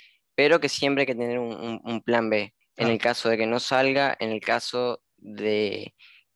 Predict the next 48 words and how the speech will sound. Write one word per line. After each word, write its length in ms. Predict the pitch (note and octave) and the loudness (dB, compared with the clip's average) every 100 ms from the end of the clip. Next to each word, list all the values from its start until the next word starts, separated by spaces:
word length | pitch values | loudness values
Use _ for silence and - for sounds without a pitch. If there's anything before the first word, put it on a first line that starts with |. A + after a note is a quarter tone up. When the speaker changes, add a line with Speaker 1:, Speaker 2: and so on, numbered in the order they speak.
| _ | _
Speaker 1:
que 440 | - G#2 G#2 G#2 G2+ | -4 0 2 2 2
por 100 | A#2 | 2
un 60 | B2 | 2
momento 360 | A#2+ B2 A#2+ A#2 | 2 0 2 2
a 40 | |
otro 320 | A#2 A#2+ A2 - - _ _ _ | 4 4 2 0 -12 _ _ _
pases 280 | A#2 - A#2+ | -4 -2 0
a 80 | G#2+ | 0
odiar 240 | G#2+ B2 | 2 2
el 40 | B2 | 2
juego, 460 | - C#3 D3+ D3 _ - | 4 4 4 -2 _ -16
porque 380 | G#2 A2 G#2 - | -10 -6 -6 -2
conozco 600 | A2+ A#2 B2 - B2+ A#2+ | 0 0 -2 -2 -4 -2
mucha 240 | A2+ A2+ | -4 -6
gente 480 | A2+ A#2 A#2+ B2 A#2 | -6 -4 -2 -2 -4
que 500 | - A2 G#2+ - - - - - _ _ | -2 0 0 -2 -6 -18 -20 -20 _ _
eh, 360 | A2+ G#2+ G#2 G#2+ | -2 0 0 -4
estaba 420 | - B2 A#2+ A#2+ | -2 2 2 2
en 100 | A2+ | -2
su 380 | - - - A2 | -6 -10 -8 -6
momento, 920 | G#2+ G#2+ B2 B2+ A#2 - A2 G#2 A2 | -4 -2 -2 -4 -6 -2 0 0 -4
en 60 | A2 | -4
su 120 | A#2 | -4
mejor 260 | A2+ D3 | -2 0
momento, 360 | C#3+ C3+ C#3 C3+ | 0 0 0 -2
en 80 | A#2+ | -4
su 140 | A#2 | -4
prime, 360 | C#3 D3 E3 - - | -2 -2 -4 -8 -14
y 680 | - A2 A2 G#2+ G#2 G#2 - - - | -12 -8 -4 -2 -4 -4 -8 -18 -18
de 140 | A#2+ A#2+ | -2 2
un 80 | A#2+ | 4
día 180 | B2+ | 4
para 200 | A2 G#2+ | 4 2
el 60 | A2+ | 2
otro 140 | A#2 | 2
dice, 180 | A#2+ - | -2 -2
"Yo 160 | A2 A#2+ | -4 -4
no 80 | A#2 | -2
juego 180 | A2+ | -2
más, 320 | A#2 C#3 D#3+ - | 0 -2 -4 -8
yo 100 | A#2+ | -6
no 80 | A2 | -4
juego 160 | A2 - | -6 -4
más, 180 | B2+ - | -6 -6
yo 60 | A2+ | -8
no 40 | |
juego 160 | - A2+ | -6 -4
más". 240 | C3+ - | -4 -6